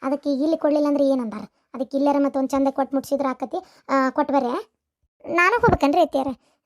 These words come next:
ನಾ ಹುಡುಗನ್ ಕಳ್ಸೋಣ ಅಂತ ಮಾಡಿದ್ದೆ. ಅಯ್ಯ,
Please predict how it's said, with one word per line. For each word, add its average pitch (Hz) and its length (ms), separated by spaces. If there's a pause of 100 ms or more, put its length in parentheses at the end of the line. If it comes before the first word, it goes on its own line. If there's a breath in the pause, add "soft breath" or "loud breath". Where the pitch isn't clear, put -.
(160)
ನಾ 294 240
ಹುಡುಗನ್ 311 280
ಕಳ್ಸೋಣ 359 280
ಅಂತ 381 160
ಮಾಡಿದ್ದೆ. 330 340 (760)
ಅಯ್ಯ, 220 140